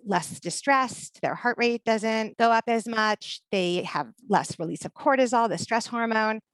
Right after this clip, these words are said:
The interesting thing to me is that the shot is the same. The objective experience of pain is the same, but they experience it differently. And I think that's the perfect analogy for parenting, because you can't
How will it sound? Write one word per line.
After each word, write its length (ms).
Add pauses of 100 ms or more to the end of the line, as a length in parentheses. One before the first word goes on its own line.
The 140
interesting 340
thing 160
to 100
me 220
is 180
that 240
the 340 (140)
shot 320
is 120
the 120
same. 520 (220)
The 480
objective 720
experience 640
of 120
pain 260
is 240
the 80
same, 300
but 200
they 440
experience 720
it 100
differently. 540 (160)
And 120
I 60
think 180
that's 220
the 80
perfect 400
analogy 640
for 120
parenting, 720
because 580
you 260
can't 400